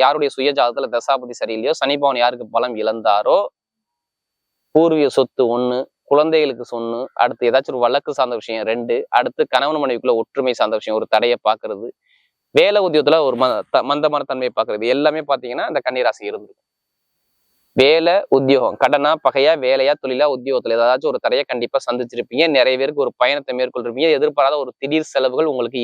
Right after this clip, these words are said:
இருந்திருக்கும். படிப்பு கல்வி மந்தமா இருந்திருக்கும், வேலை உத்தியோகத்துல ஒரு தடையை கொடுத்திருப்பார். நிறைய ஒரு மன வருத்தத்துக்கு, மர-, மன உளைச்சலுக்கு ஆளானது யாருன்னா அந்த கன்னி ராசியா இருந்திருப்பீங்க. இன்னும் நிறைய பேருக்கு வேலை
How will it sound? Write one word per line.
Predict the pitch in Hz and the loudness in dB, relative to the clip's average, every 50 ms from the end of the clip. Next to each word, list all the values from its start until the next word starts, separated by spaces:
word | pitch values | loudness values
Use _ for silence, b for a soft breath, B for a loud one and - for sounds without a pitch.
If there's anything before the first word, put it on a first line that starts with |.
| 117 | -2
இருந்திருக்கும். | 120 123 123 120 120 - - - - 156 147 131 - _ _ _ _ _ _ _ _ _ _ _ _ _ _ _ _ _ _ _ _ _ _ _ _ _ _ _ - | -2 -4 -6 -4 -6 -6 -6 0 0 0 0 0 -6 _ _ _ _ _ _ _ _ _ _ _ _ _ _ _ _ _ _ _ _ _ _ _ _ _ _ _ 2
படிப்பு | 131 147 160 160 - 160 147 | 4 4 4 2 0 2 2
கல்வி | 151 143 135 127 127 | 2 2 2 2 0
மந்தமா | 123 127 143 143 139 135 | 0 2 0 0 2 0
இருந்திருக்கும், | 127 127 120 120 123 170 170 147 | -2 -2 -4 -4 -2 -2 2 2
வேலை | 143 151 151 | 2 2 2
உத்தியோகத்துல | 151 139 139 127 131 123 120 | -2 -2 -4 -4 -2 -2 -2
ஒரு | 113 104 | -2 -2
தடையை | 120 110 131 127 120 - | -2 0 0 -2 -2 -4
கொடுத்திருப்பார். | 123 120 - 123 117 - 160 160 156 143 | -10 -10 -10 -10 0 0 0 0 2 -2
நிறைய | 127 123 117 110 113 | -2 0 0 0 -2
ஒரு | 113 110 107 120 | -4 -4 -2 -2
மன | 131 151 160 151 | 0 0 0 0
வருத்தத்துக்கு, | 151 147 - _ - 139 - 175 165 | -2 -4 -4 _ -18 -10 -8 -2 0
மர-, | 143 139 143 127 123 | 0 0 0 0 -2
மன | 123 135 156 147 127 127 | -2 0 0 -2 -2 0
உளைச்சலுக்கு | 139 156 151 - - 185 165 151 - - 135 135 | -2 -2 -2 0 -2 -2 -2 -2 -2 0 2 2
ஆளானது | 135 139 139 135 131 123 120 | 2 2 0 -2 -4 -6 -8
யாருன்னா | 120 131 151 | -6 -6 -8
அந்த | 147 135 - | -8 -4 -6
கன்னி | 127 131 131 127 | -4 -2 0 -2
ராசியா | 123 - - 123 120 | -2 -2 -2 -2 -2
இருந்திருப்பீங்க. | 117 120 120 113 110 - - 107 104 104 101 - _ _ _ _ _ _ _ _ _ _ _ _ _ _ _ _ _ _ - | -2 -4 -6 -8 -8 -8 -10 -6 -6 -6 -6 -6 _ _ _ _ _ _ _ _ _ _ _ _ _ _ _ _ _ _ 2
இன்னும் | 143 160 170 165 151 139 | 2 4 4 2 2 2
நிறைய | 143 151 156 151 | 2 2 2 2
பேருக்கு | 160 170 160 143 139 | 0 0 0 2 2
வேலை | 143 139 | 2 0